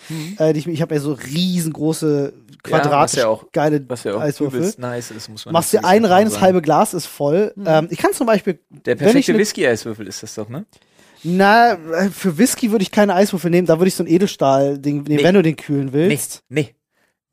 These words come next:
Speaker 3: Eben nicht. Ich hab mir das tatsächlich mal erklären lassen von einem
Speaker 2: Also wenn ich ihn kühlen will, ich würd nicht kühlen.
Speaker 3: von
Speaker 2: Davon
Speaker 3: einem,
Speaker 2: abgesehen.
Speaker 3: ja, auch das ist falsch. Ich hab mir das mal erklären lassen von einem Europameister, Bartender, Ding, bla,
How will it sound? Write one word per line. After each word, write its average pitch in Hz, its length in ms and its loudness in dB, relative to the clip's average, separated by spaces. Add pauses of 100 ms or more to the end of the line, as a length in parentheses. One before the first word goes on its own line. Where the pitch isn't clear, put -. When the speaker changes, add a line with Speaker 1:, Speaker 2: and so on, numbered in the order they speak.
(120)
Speaker 3:
Eben 170 240 2
nicht. 175 260 -6 (460)
Ich - 80 -8
hab 139 80 -4
mir 143 60 -6
das 139 140 -6
tatsächlich 151 420 -8
mal 143 120 -10
erklären 139 300 -8
lassen 160 380 -10
von 127 320 -12
einem 117 260 -8
Speaker 2:
Also 127 120 -2
wenn 175 80 2
ich 147 120 0
ihn 117 80 -10
kühlen 131 180 -4
will, 135 80 -2
ich 107 100 -10
würd 156 140 -4
nicht 131 180 -12
kühlen. 127 380 -16
Speaker 3:
von - 180 -12
Speaker 2:
Davon 120 120 -16
Speaker 3:
einem, 120 280 -6
Speaker 2:
abgesehen. 113 140 -14
Speaker 3:
ja, 147 220 0
auch - 140 -4
das 143 220 -6
ist - 120 -14
falsch. 107 400 -6 (380)
Ich - 80 -10
hab 131 60 -10
mir 135 60 -6
das 127 100 -8
mal 135 80 -4
erklären 143 260 -6
lassen 143 260 -8
von 131 380 -8
einem 120 560 -10
Europameister, 131 1600 -4
Bartender, 147 800 -6
Ding, 139 400 -12
bla, 131 600 -4